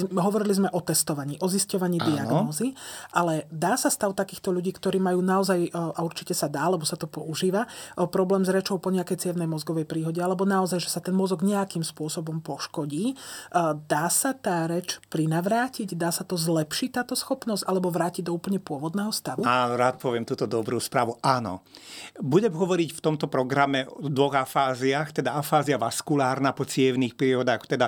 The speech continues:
Speaker 2: ktorá vzniká najmä pri takýchto ochoreniach a potom od, pri tých neurodegeneratívnych. Pri tom druhom mám menej vi-,
Speaker 1: Mm.
Speaker 2: menej viac dobrých, e, alebo menej tých
Speaker 1: Menej
Speaker 2: dobrých
Speaker 1: dobrých
Speaker 2: správ,
Speaker 1: správ.
Speaker 2: ale v tom prvom prípade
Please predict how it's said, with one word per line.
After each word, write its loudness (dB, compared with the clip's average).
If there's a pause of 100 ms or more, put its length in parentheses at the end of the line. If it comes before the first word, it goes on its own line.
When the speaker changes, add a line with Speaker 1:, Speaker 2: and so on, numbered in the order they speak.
(240)
Speaker 2:
ktorá 0
vzniká 0
najmä 2
pri -2
takýchto -2
ochoreniach -2
a 2
potom 0
od, -6
pri -2
tých -2
neurodegeneratívnych. -4 (600)
Pri 2
tom 2
druhom 2
mám -4
menej 0
vi-, 0
Speaker 1:
Mm. -4
Speaker 2:
menej 4
viac 2
dobrých, 0 (320)
e, -4
alebo 2
menej 4
tých 0
Speaker 1:
Menej 6
Speaker 2:
dobrých 2
Speaker 1:
dobrých 0
Speaker 2:
správ, 4
Speaker 1:
správ. -10
Speaker 2:
ale 4
v -10
tom 0
prvom 0
prípade 0